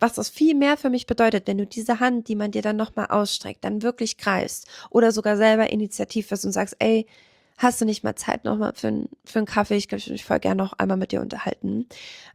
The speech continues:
Ähm, für mich beweist das total, dass du stark genug bist,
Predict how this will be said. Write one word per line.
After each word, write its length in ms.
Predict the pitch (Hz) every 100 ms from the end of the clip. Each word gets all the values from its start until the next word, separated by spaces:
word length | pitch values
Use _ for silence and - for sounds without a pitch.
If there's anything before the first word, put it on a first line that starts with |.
| _ 202
Ähm, 540 | 220 214 208 208 208 _ _ _ _ _ _
für 160 | - 226
mich 320 | 226 285 -
beweist 400 | 226 220 240 -
das 120 | 254
total, 400 | - - - 233
dass 160 | 240 226
du 300 | 214 214 214 - _ _ _
stark 520 | - - - 302 403
genug 400 | 220 180 170 -
bist, 520 | 175 208 - - -